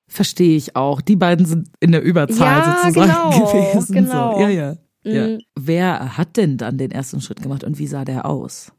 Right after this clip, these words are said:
Speaker 2: Ja, das, es war noch eine Weile awkward und, ähm,
Speaker 1: Oh nein.
Speaker 2: ja, so ein bisschen irgendwie, es war super nett natürlich, es war super nett, aber, äh,
Speaker 1: Mhm.
Speaker 2: irgendwie, das ist so eine, diese Situation, die man ja auch irgendwie in Zweierdates vielleicht kennt, wenn man sich irgendwie schon gut findet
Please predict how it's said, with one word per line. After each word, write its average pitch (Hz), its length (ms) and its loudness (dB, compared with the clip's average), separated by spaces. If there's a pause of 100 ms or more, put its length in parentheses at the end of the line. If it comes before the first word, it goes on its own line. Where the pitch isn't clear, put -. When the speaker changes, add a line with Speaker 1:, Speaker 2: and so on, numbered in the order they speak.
(500)
Speaker 2:
Ja, 202 260 2
das, 196 180 -8
es - 240 -6
war 247 560 0
noch 247 140 4
eine 247 180 4
Weile 226 320 2
awkward 262 760 0
und, 226 380 2 (200)
ähm, 214 360 2 (200)
Speaker 1:
Oh 214 40 -2
nein. - 260 -14
Speaker 2:
ja, 262 360 2
so 247 80 -4
ein 254 80 2
bisschen 269 440 0
irgendwie, 240 280 0
es - 120 -6
war 254 80 2
super 269 260 -2
nett 220 240 2
natürlich, 180 420 -4
es - 60 -8
war 214 60 -2
super 202 240 -2
nett, 202 180 0
aber, - 240 0
äh, 170 200 6
Speaker 1:
Mhm. - 40 -4 (240)
Speaker 2:
irgendwie, 226 300 0
das 226 160 -4
ist 226 120 -6
so 240 60 -2
eine, 226 220 2 (240)
diese 214 140 -2
Situation, 220 520 -2
die 240 60 2
man 214 140 2
ja 214 100 0
auch - 120 -4
irgendwie 208 440 -4
in - 200 -4
Zweierdates 180 640 -2
vielleicht 175 300 -6
kennt, 240 420 -4
wenn 208 140 -4
man 214 120 0
sich 214 200 -6
irgendwie 220 220 -2
schon 240 280 0
gut 302 220 -4
findet 381 440 -2